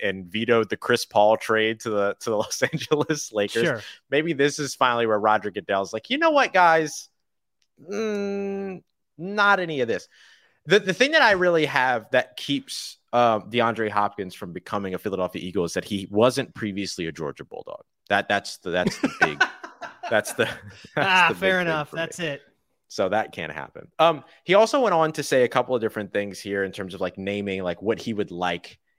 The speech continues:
Speaker 1: in a new team, what he would like in an organization, all these kinds of things.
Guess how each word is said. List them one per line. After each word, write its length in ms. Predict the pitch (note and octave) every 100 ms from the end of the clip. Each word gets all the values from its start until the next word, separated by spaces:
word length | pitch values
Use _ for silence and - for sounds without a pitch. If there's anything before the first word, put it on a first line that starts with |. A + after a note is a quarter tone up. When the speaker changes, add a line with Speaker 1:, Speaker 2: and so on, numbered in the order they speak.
| -
Speaker 1:
in 100 | F#2
a 60 | E2
new 180 | D2+
team, 640 | C#2+ - A2 G2+ G2 F#2+ F#2 _ _ -
what 160 | G2+
he 120 | -
would 160 | F#2 E2
like 400 | E2 E2+ E2 - -
in 120 | E2+
an 80 | D#2+
organization, 680 | E2 B2+ D#3+ F3+ - B2+ A2
all 140 | G2+
these 140 | F#2 -
kinds 200 | E2+ D#2+
of 60 |
things. 280 | - -